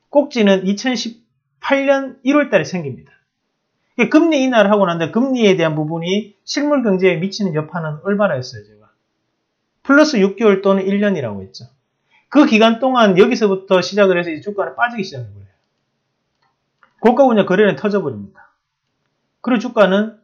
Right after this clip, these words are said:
회복을 못 해버려요. 네.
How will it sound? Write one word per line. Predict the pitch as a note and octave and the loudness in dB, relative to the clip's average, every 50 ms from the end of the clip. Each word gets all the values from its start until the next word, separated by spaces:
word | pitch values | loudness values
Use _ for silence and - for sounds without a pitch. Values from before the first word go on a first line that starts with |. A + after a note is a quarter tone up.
| _ _ - | _ _ -8
회복을 | D#4+ D4+ D4+ A#3 D#3+ | -4 -2 0 -2 -2
못 | B2+ A#2+ A#2+ - - | -2 -6 -12 -14 -16
해버려요. | B2+ A#2 G#2 G2+ G2+ G2+ _ _ _ _ _ _ _ _ _ _ _ _ _ _ _ _ _ _ _ _ _ _ _ _ _ _ _ _ _ _ _ _ _ _ _ _ _ _ | -18 -18 -18 -20 -20 -20 _ _ _ _ _ _ _ _ _ _ _ _ _ _ _ _ _ _ _ _ _ _ _ _ _ _ _ _ _ _ _ _ _ _ _ _ _ _
네. | D3 A#2+ A2+ A#2 | -20 -20 -20 -20